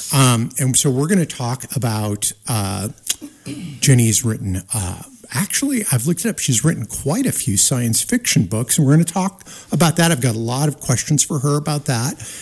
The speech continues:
And then I've also got, um, we're gonna talk about, well, stuff that they would talk about on Coast to Coast, because it seems to me like we're inundated right now with just crazy stuff. If Art Bell was still around,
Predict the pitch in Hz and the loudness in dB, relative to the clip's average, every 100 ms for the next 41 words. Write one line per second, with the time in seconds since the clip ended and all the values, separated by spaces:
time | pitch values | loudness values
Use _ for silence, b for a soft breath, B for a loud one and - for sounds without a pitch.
0 | B 151 143 139 135 147 143 196 - 190 | B 6 8 8 4 0 0 2 2 0
1 | 117 127 110 113 - - 120 117 120 151 | 0 0 0 -2 -4 -2 0 2 0 4
2 | 226 190 - 196 208 233 196 196 196 B | 4 4 2 0 0 2 2 2 0 B
3 | B B B - 185 208 - 247 - - | B B B 0 4 4 4 2 0 0
4 | 226 196 - 214 220 190 202 202 202 - | 2 2 0 -2 0 0 2 6 6 6
5 | 214 - - 226 226 - 185 190 208 202 | 4 4 0 2 2 2 2 2 2 2
6 | - 220 180 202 214 185 190 - 202 208 | 4 4 6 4 6 4 4 2 4 6
7 | 277 208 151 131 131 135 127 143 127 135 | 6 6 4 2 0 0 0 0 -2 -4
8 | B B B 208 190 247 208 - - 247 | B B B 0 2 4 2 0 -6 0
9 | 233 220 - 240 202 180 - 262 208 - | 2 2 2 0 -4 -4 -4 0 0 0
10 | 214 180 160 - 214 196 180 170 151 | 0 4 4 4 2 4 4 4 2